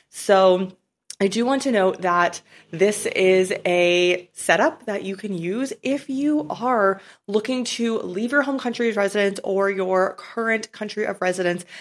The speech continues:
if you're looking to leave their residency program and really diversify yourself throughout the globe and not just be tied to one or even two specific countries,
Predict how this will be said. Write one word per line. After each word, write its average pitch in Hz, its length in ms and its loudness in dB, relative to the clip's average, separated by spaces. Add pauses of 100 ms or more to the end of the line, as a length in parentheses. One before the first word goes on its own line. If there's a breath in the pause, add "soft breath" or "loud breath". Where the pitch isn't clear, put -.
(100)
if 214 80 0
you're 202 100 0
looking 202 240 -2
to 196 80 -4
leave 202 360 -2
their 185 180 2
residency 262 460 -2
program 233 560 -2
and 214 200 -4
really 240 360 -2
diversify 214 680 -2
yourself 214 500 -2 (320 loud breath)
throughout 202 540 2
the 190 60 0
globe 180 500 0 (160)
and 175 420 -2
not 165 520 -4
just 170 340 -6
be 175 100 -8
tied 180 640 -2
to 185 320 -4
one 185 440 -2
or 185 320 -4
even 226 340 -8
two 180 380 -8
specific - 480 -10
countries, 269 560 -4